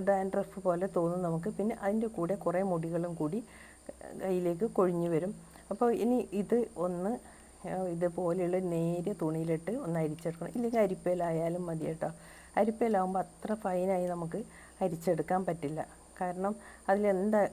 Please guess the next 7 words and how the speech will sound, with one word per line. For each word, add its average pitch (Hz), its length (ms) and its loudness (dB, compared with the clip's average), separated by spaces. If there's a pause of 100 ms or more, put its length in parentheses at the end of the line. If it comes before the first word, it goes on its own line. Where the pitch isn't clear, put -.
(120)
വന്നാലും 180 420 0 (140)
അതിൻ്റെ 170 240 2
അടിയിലേക്ക് 170 420 0
കൂടിയിട്ട് 165 360 -2 (640)
അത് 165 140 -2 (100)
വരും. 156 200 2
അതുകൊണ്ട് 175 260 0